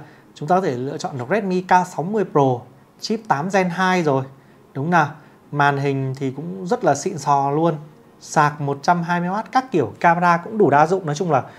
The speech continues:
thiết kế đẹp nữa. Con K sáu mươi Pro mình đánh giá là ổn đấy, trong tầm giá mười triệu chúng ta có thể mua được rồi. Nếu mà so với cả iPhone thì tầm khoảng mười triệu chắc là mua được một iPhone mười ba mini,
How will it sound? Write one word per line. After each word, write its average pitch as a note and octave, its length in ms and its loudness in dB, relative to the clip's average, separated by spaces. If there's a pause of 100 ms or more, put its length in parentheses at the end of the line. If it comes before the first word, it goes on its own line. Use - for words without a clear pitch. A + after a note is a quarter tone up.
(160)
thiết A#3 140 2
kế D#3+ 100 8
đẹp E3 200 4
nữa. F3+ 240 -6
Con E3+ 120 -4
K E3 40 -12 (100)
sáu D3+ 120 -2
mươi F3 120 -2
Pro C#3 260 0
mình A#2+ 120 -10
đánh A#2 120 -10
giá A#2 80 -8
là D3 100 -6
ổn C#3+ 240 -2
đấy, B2+ 160 -14
trong D3 160 -4
tầm C#3+ 100 -6
giá A#2 60 -6
mười C#3 200 -4
triệu D#3+ 160 -10
chúng C3+ 80 -10
ta C3+ 60 -6
có C#3+ 60 -8
thể C3 180 -12
mua C#3 100 -4
được B2 60 -4
rồi. A2 180 -8 (420)
Nếu D3+ 120 2
mà F3+ 80 4
so E3+ 280 6
với D#3+ 100 2
cả B2+ 180 0 (760)
iPhone E3 360 2
thì C3 200 -8 (640)
tầm B2 180 2
khoảng G#2 520 -8 (140)
mười D3 160 8
triệu F#3+ 220 -2
chắc G#3+ 140 -2
là F3 60 -4
mua D#3+ 140 -2
được C3+ 60 -2
một C3 180 -6
iPhone D3 200 -4
mười B2+ 80 -4
ba C#3+ 120 0
mini, F3 380 -4